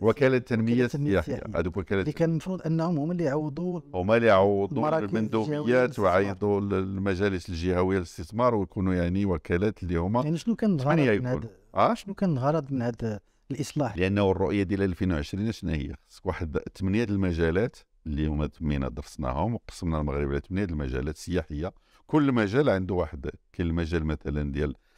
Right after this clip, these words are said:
Speaker 1: آه، ديال، ديال طنجه تطوان في الشاون ويزان والعريش الى غير ذلك، عنده واحد التوجه معين، ولكن هذاك التوجه معين الا بغيتي انك تطورو وتنميه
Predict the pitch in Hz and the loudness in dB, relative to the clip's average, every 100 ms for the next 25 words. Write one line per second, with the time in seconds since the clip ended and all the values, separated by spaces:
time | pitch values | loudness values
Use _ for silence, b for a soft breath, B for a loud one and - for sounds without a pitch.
0 | _ 80 78 71 76 73 73 - 73 69 | _ 2 4 4 2 0 -2 -4 -4 -2
1 | 82 76 104 - 82 92 95 82 - _ | -2 0 -2 -4 -8 -2 0 0 -6 _
2 | _ _ - 78 - 95 82 78 82 82 | _ _ -6 -6 0 4 4 4 0 0
3 | 76 73 80 76 69 82 82 73 69 71 | -2 0 0 -2 -2 -2 -2 -2 -2 0
4 | 80 - 71 71 78 76 98 113 151 107 | -2 -4 -4 -2 -2 -2 -2 -2 0 0
5 | 98 104 - 101 87 85 90 82 67 65 | 0 -4 -4 -4 -2 -4 -4 -4 -4 -8
6 | 64 _ _ _ _ - 104 104 113 143 | -12 _ _ _ _ -4 2 4 4 2
7 | - 110 87 95 90 87 92 90 85 90 | -2 -2 -2 -2 2 2 2 0 0 0
8 | 85 85 - - 82 80 - _ 107 95 | -2 -4 -4 -4 -4 -4 -8 _ 0 2
9 | 87 82 - _ _ _ 82 - 107 104 | 2 2 -2 _ _ _ -4 -2 0 2
10 | 101 98 82 | 2 2 0